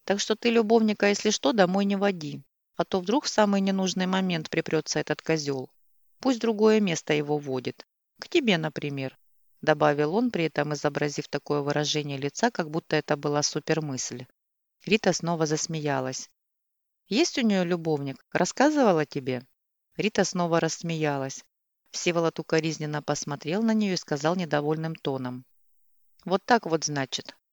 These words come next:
Отблагодарила ты меня. Я тебе жизнь спас, ношусь тут с тобой, как дурень с писаной торбой.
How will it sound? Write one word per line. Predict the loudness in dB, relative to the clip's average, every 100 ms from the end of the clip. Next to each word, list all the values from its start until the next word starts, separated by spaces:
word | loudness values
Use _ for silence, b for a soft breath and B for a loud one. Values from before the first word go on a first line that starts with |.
| _ 0
Отблагодарила | 0 2 2 4 4 2 4 2
ты | 0 -4
меня. | -4 -6 -6 -8 _ _ _ _ _
Я | 0 0
тебе | 2 0 0
жизнь | 2 2 2
спас, | 0 0 4 4 2
ношусь | -4 -4 -4 -4
тут | -4
с | -6
тобой, | -4 -4 0 -2
как | -2 -2
дурень | 0 0 -2
с |
писаной | -4 -4 -2 -4 -6
торбой. | -2 -2 0 -2 -4